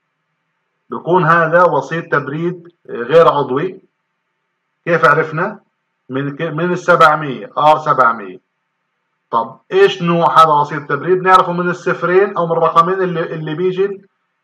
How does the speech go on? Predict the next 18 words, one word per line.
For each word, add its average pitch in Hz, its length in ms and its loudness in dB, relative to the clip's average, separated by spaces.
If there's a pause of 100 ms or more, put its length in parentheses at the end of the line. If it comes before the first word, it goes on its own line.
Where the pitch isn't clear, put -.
(120)
تعوت 156 260 2
السبعمية 147 600 0
التانيات. 120 460 -6 (760)
وكيف 196 320 2
بيتم 185 280 0
تحديد 165 440 -2
الرقمين 156 480 0
هذول؟ 135 440 -2
من 185 520 -4
الوزن 156 520 2
الجزيئي 170 1000 2 (520)
للتركيب 160 760 -2
الكيميائي 180 920 -2 (500)
لوسيط 156 440 2
التبريد 139 540 -2 (320)
الغير 143 320 0
عضوي، 131 400 0 (920)
مثل 180 560 0